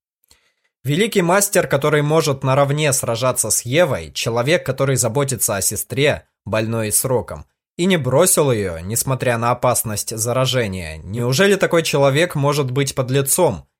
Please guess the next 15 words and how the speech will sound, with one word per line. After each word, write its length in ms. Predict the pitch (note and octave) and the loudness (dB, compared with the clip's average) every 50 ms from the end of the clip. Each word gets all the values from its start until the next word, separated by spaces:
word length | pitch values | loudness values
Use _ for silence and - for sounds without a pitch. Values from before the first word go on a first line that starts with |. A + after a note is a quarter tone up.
| _ _ - | _ _ -4
и 60 | F#3 | 0
на 140 | F#3+ F3 C#3+ | 0 2 2
доброту 500 | D3 C#3 B2 C3 B2+ B2+ B2 - D#3+ D#3 | 2 2 2 2 0 0 0 2 2 2
отвечать 480 | C#3+ - D3+ C#3 C3+ - D#3 D3 C#3 | 2 0 -4 -4 0 0 0 0 0
злом? 440 | C3+ D#3 E3+ F3 D3 G#2 C#2+ C2 - _ _ _ _ _ _ _ _ - | -2 0 2 2 0 0 -2 -8 -16 _ _ _ _ _ _ _ _ -2
Я 160 | A2 C3 D3 | 0 0 2
верю 300 | C3+ D3 E3 E3 C#3 A2 | 2 2 2 2 2 0
в 60 | - | -4
тебя 440 | - - G2 F#2 G2 F#2 E2+ E2 - | -6 -8 -6 -6 -6 -6 -8 -10 -12
и 140 | - A2+ B2+ | -8 -6 -4
верю 340 | B2 A#2+ B2 C3 C3+ C#3+ C3+ | -2 0 0 0 0 0 0
своим 400 | C3+ - A2+ G#2+ G#2+ A2+ A#2 A2+ | -2 -2 -2 -2 -2 -2 -2 -4
глазам 560 | G#2 G2+ G2+ G2+ F#2+ G#2+ A2+ A#2+ A#2 A2+ - _ | -4 -4 -4 -4 -2 -2 -2 -2 -2 -4 -8 _
и 120 | A2+ G#2+ | -6 -4
сердцу. 600 | - - - G#2 G#2 F#2 - - - - - | -4 -2 -2 -4 -4 -6 -6 -8 -8 -10 -10